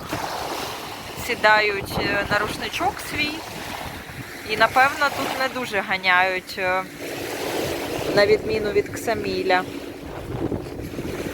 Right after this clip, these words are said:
Щодо хвиль,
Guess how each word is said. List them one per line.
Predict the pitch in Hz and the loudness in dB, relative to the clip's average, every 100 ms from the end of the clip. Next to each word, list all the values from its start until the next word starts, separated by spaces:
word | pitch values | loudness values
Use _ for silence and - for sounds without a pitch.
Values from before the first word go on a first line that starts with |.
| - - - - - - - - - - - - - - - - - - - - - - - - - - - - - - - - - | -6 -6 -6 -4 -4 -2 0 2 2 2 2 0 -2 -2 -2 -4 -6 -6 -8 -6 -2 0 0 -2 -2 -2 0 0 0 -2 0 2 6
Щодо | 277 277 285 | 8 8 6
хвиль, | 277 294 | 6 6